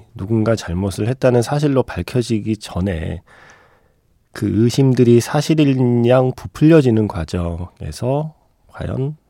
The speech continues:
언론은 자유로운가에 대한 질문을 하는 자리였다고 생각해요. 천구백팔십칠 년 일월 십오일의 언론과 그리고 지난 연말의 언론을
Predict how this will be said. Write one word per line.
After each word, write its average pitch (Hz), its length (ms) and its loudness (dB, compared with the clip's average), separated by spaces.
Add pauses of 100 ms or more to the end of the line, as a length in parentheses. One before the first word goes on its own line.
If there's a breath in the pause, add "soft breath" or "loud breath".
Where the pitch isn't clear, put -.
(100)
언론은 87 360 -4
자유로운가에 87 720 -4 (680 soft breath)
대한 85 200 -6
질문을 98 340 -4
하는 160 240 0
자리였다고 87 1000 -8
생각해요. 110 640 -12 (1700 soft breath)
천구백팔십칠 135 1040 -2
년 147 160 6
일월 113 220 6
십오일의 135 480 4
언론과 80 680 -2 (480 soft breath)
그리고 90 200 -8
지난 98 300 0
연말의 113 420 6
언론을 82 1000 -6